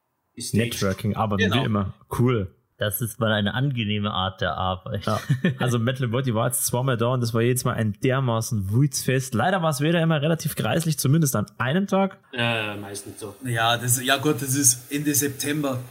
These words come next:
Speaker 3: da klar. Damit müssen wir aber rechnen. Das
Speaker 2: Ja.
Speaker 3: ist
Speaker 2: Und also nach dem ersten Mal habe ich dann auch dazu gelernt, weil, weil da war's dermaßen kalt.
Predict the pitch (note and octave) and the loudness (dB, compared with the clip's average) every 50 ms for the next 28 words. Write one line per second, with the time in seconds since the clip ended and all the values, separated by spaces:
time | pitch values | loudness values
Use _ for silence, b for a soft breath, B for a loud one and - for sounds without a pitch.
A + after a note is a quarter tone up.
0 | - - - B2+ B2+ B2 B2 - C#3 C3+ C#3+ D3 - - - - - - D#3+ D3+ | -16 -14 -8 -6 -4 -4 -4 -2 0 0 0 0 -2 -4 -12 -18 -12 -6 0 2
1 | E3 E3+ D#3+ F3 G3 G3+ G3 F3 F3 F3 E3 E3 D3 F3 G3+ G3+ - D3 C3+ C3 | 2 4 6 6 6 6 6 4 4 2 2 2 2 2 2 2 0 -2 -2 -2
2 | B2 B2 - - - - C3+ C3 C#3+ D3+ D3+ - - - - - _ _ _ _ | -4 -8 -10 -10 -4 -2 -2 0 0 -2 -6 -8 -12 -14 -16 -20 _ _ _ _
3 | - C#3 B2+ C#3 D3+ C#3+ D#3 - - D3 D3 D3 D3+ - B2 E3 - - E3 D#3 | -6 -4 0 2 2 2 2 2 0 0 0 0 0 0 -2 -2 -2 0 0 2
4 | D#3 D3+ C#3 C#3 C3+ C3 B2+ B2+ B2 A#2+ - - D#3 C3+ C3 C3+ C3 B2 B2+ B2 | 2 4 2 2 2 2 4 4 2 2 2 0 0 2 2 0 2 2 2 2
5 | A#2+ B2 A2+ A#2+ A2+ A2+ A#2 A2+ - - _ - E3 D3+ D3 C#3+ C3+ A#2+ A#2+ A#2 | 2 2 2 2 2 0 0 -2 -2 -6 _ -2 0 0 2 2 2 0 0 0
6 | - B2+ - - - B2 B2 C#3 C#3 | -2 -4 -4 -2 0 0 2 0 0